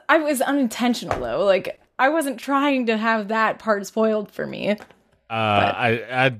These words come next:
Speaker 2: if you, like, Google anything, I feel like you're, uh, gonna accidentally come upon stuff. Um,
Speaker 1: Also,
Speaker 2: that's
Speaker 1: at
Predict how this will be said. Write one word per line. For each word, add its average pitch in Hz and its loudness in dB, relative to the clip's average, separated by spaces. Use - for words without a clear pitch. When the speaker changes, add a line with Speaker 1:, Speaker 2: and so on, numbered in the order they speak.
Speaker 2:
if 117 -6
you, 131 0
like, 113 0
Google 117 0
anything, 113 2
I 110 2
feel 110 -2
like 104 0
you're, 107 2
uh, 101 -2
gonna 107 2
accidentally 95 -2
come 92 -6
upon 90 -6
stuff. 101 -2
Um, 117 -2
Speaker 1:
Also, 285 4
Speaker 2:
that's 277 2
Speaker 1:
at 247 0